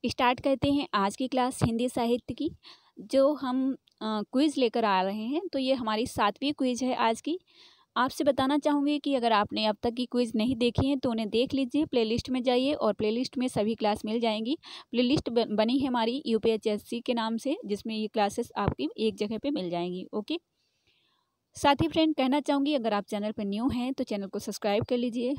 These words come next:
और क्लास पसंद आए तो लाइक, शेयर और कमेंट करके ज़रूर हमें फीडबैक दीजिए।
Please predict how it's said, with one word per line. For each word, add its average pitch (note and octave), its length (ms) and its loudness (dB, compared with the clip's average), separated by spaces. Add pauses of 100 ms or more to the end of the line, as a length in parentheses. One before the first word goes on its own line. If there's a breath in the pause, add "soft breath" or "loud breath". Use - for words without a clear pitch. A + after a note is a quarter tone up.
(160)
और G3 160 -4
क्लास A3+ 280 0
पसंद G#3+ 360 -4
आए G3 160 -2
तो C#4 120 -6
लाइक, G3 340 -2 (180)
शेयर G3 380 -2
और G3+ 220 -4
कमेंट G3+ 280 -4
करके G3+ 280 -6
ज़रूर A3+ 320 -2
हमें G3+ 180 -4
फीडबैक F3 400 -4
दीजिए। F#3+ 400 -8